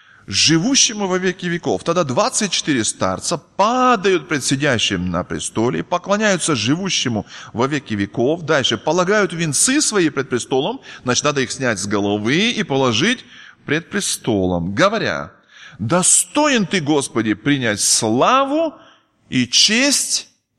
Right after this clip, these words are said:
и силу». Ты дал, во второй части мы с вами рассматривали, мальч-, эм, ну, как сказать, парнишка сказал своей маме.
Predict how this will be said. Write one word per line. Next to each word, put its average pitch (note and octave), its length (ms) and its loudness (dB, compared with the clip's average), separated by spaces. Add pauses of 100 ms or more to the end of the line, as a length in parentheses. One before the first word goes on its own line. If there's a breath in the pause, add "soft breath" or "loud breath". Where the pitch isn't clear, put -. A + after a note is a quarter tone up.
(160)
и A#3+ 160 2
силу». C#3 920 2 (1900 loud breath)
Ты A3 320 4
дал, B2+ 580 0
во C3 120 0
второй D3 220 -4
части A#3 200 -2
мы D3 120 -2
с - 40 -4
вами D#3 160 0
рассматривали, C3+ 640 0 (360 loud breath)
мальч-, A#2+ 400 -4
эм, G2+ 340 -4
ну, C#3 160 -2
как G2 140 -4
сказать, F2+ 260 -2
парнишка C3+ 360 0
сказал G2+ 220 0
своей A2 220 0
маме. G#2+ 300 0